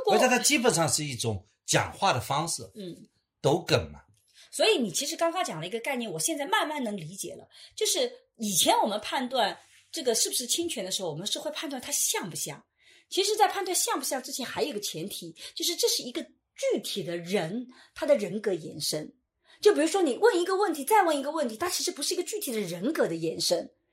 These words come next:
Speaker 1: 这是很多人讲话的方式，它不涉及到具体一个人。这样子的话，虽然我们两个很像，你在我前面，但我也不涉及到这个抄袭，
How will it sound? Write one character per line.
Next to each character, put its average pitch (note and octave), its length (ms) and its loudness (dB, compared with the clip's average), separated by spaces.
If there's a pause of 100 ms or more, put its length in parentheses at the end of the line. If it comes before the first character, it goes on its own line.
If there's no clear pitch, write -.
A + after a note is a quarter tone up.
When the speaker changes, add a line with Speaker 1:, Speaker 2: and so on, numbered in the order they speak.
(160)
Speaker 1:
这 G#4+ 80 4
是 A4 80 6
很 G#3+ 180 4
多 C#4 160 8
人 E4 380 4
讲 A#3+ 120 0
话 G#3+ 140 -4
的 F#3 80 -2
方 G3 220 0
式， - 200 -2 (300)
它 - 80 -8
不 - 100 -4
涉 A4+ 160 8
及 D#4+ 80 -2
到 D4+ 80 6
具 D4+ 160 0
体 E3+ 220 -8
一 F3+ 60 -8
个 A#3+ 120 8
人。 E3 220 2 (160)
这 A#4 120 6
样 G#4+ 120 6
子 C4+ 100 -6
的 B3+ 60 -6
话， B3+ 140 -2
虽 - 180 2
然 F#4+ 220 6
我 C4+ 100 6
们 - 80 0
两 A3+ 100 2
个 G3+ 80 -2
很 F3+ 220 -4
像， A3+ 180 2
你 F3 60 -6
在 D4+ 160 6
我 F#3 140 6
前 E3+ 200 -4
面， A#3+ 240 0 (220)
但 D4+ 160 4
我 F#3 100 2
也 - 80 -10
不 F3+ 120 -10
涉 D#4 160 -2
及 - 100 -10
到 D3 140 -8
这 - 100 -18
个 D3+ 80 -14
抄 D#4+ 220 -4
袭， - 260 -6